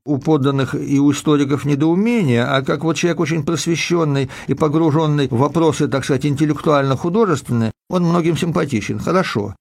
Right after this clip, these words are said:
пусть будет так. Но такой тон в отношении императора, он абсолютно непозволителен,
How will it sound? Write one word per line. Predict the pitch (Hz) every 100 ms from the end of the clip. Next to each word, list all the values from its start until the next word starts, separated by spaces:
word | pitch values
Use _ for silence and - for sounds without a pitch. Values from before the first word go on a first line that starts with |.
| _ 117
пусть | 175 156
будет | 160 160 156
так. | 104 98 - _ -
Но | 127 139
такой | 151 165 160
тон | 170 156
в | 143
отношении | 143 147 - 165 143 139 120 - -
императора, | 139 139 165 202 196 123 95 92 - -
он | 120
абсолютно | - 170 165 165
непозволителен, | 165 175 196 175 127 127 117